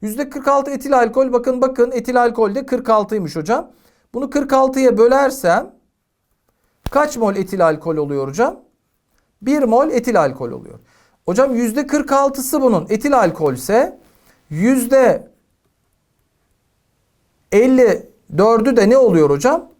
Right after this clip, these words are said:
Su oluyor. O zaman suyu da mole çevirirsem, e, on sekize böldüğümde hocam bu da üç mol oluyor. Şimdi üç mol su, bir mol etil alkol var. Etil alkol var.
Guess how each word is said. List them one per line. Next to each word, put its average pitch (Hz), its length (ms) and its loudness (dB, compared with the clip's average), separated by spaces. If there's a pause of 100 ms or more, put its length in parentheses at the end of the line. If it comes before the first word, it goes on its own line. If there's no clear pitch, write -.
(120)
Su - 280 -2
oluyor. 151 320 0 (560)
O - 80 0
zaman 262 220 2
suyu 285 380 0
da 208 340 2 (200)
mole 208 260 2
çevirirsem, 160 680 -4 (580)
e, 170 160 0
on 254 200 4
sekize 185 420 -2
böldüğümde 180 440 2
hocam 240 320 -2
bu 254 80 -2
da 285 120 0
üç - 180 -8
mol 147 160 -6
oluyor. 113 280 -12 (1600)
Şimdi 165 240 -8
üç 277 280 -4
mol 285 240 2
su, 294 460 0 (160)
bir 269 160 2
mol 269 220 2
etil 262 300 0
alkol 131 380 -4
var. 107 160 -20 (1400)
Etil 208 300 2
alkol 127 400 -4
var. 262 220 0